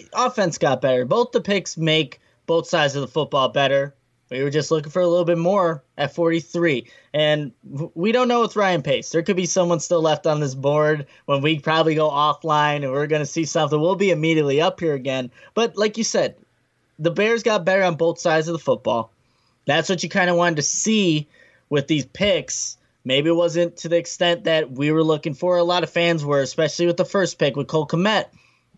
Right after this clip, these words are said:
but they got better. You will take that going into the twenty twenty season because we know this team is still competitive.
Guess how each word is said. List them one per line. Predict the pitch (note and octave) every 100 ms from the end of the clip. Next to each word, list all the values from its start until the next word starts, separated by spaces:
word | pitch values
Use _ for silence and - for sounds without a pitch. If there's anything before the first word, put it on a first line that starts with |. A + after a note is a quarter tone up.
| -
but | F3+
they | F#3
got | F#3 D3
better. | C3 - _ _ _ _
You | C3 D3
will | D#3+
take | - - G3 -
that | F#3+ F3 F3 - _ _
going | D#3 D#3 D#3
into | D3
the | D#3+
twenty | E3+ E3+
twenty | D3 F3 D3+
season | - E3+ D#3+
because | D3 F#3 E3+
we | A3
know | A3+ A#3+
this | G3+ -
team | A3 G#3+ F#3+
is | D#3+ D#3
still | - G3+
competitive. | F3 C#3 E3 F3 B2+ G#2+